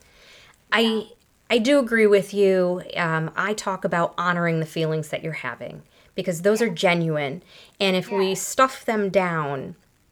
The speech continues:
Speaker 1: we're not dealing with them, and we're not allowing them to, to surface, to see the light of day, and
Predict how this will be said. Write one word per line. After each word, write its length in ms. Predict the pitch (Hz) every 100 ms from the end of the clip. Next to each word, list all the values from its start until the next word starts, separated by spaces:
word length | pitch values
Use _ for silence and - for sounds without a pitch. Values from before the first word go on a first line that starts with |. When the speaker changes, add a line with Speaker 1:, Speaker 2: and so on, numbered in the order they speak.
| _ _ _ - -
Speaker 1:
we're 240 | 185 190 202
not 460 | 208 208 208 175
dealing 380 | 170 175 175 170
with 180 | 170 160
them, 400 | 170 160 160 160 - - -
and 120 | 185 180
we're 200 | 175 175
not 360 | 185 190 202
allowing 720 | 180 170 170 165 180 175 165
them 320 | 160 160 160 156
to, 640 | - - 160 156 156 156 - - - - _
to 100 | -
surface, 1000 | 233 - 247 240 240 226 214 202 - - _ _ - _ -
to 160 | 214
see 240 | - 269 254
the 120 | 240
light 220 | 208 196
of 160 | 185 170
day, 560 | 180 175 170 165 165 -
and 640 | 180 175 175 170 165 -